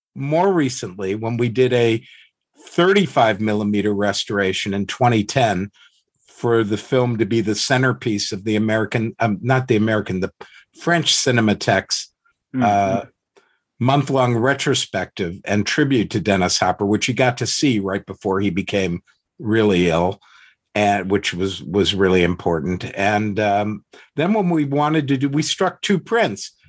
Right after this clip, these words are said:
Speaker 1: They started to get ratty and deteriorated, and Technicolor isn't doing any more film.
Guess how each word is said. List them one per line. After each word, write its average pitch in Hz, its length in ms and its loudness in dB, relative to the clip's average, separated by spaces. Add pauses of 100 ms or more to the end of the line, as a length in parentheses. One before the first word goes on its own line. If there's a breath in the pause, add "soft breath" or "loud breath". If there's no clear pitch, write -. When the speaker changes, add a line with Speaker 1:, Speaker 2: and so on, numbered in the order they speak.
(120)
Speaker 1:
They 120 100 -2
started 139 440 2
to 131 100 2
get 127 320 2 (180)
ratty 127 600 2
and 107 140 -6
deteriorated, 123 1080 0 (400 soft breath)
and 110 160 -8
Technicolor 131 680 2
isn't 117 260 0
doing 131 320 2
any 117 160 -2
more 110 240 -2
film. 131 540 0